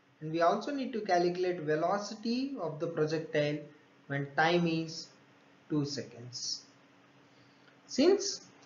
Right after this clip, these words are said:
let us compare this equation with the main equation, which is equation of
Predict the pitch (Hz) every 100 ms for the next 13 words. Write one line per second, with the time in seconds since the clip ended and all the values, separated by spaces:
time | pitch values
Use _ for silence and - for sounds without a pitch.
0 | - - - 233 427 - 247 233 226 294
1 | 349 294 226 214 - 175 170 180 - -
2 | - 185 190 202 208 214 214 - - -
3 | _ 165 220 269 233 190 165 - 170 214
4 | - - _ - 143 214 302 - - _
5 | _ _ _ _ _ - 180 214 208 208
6 | 208 202 196 208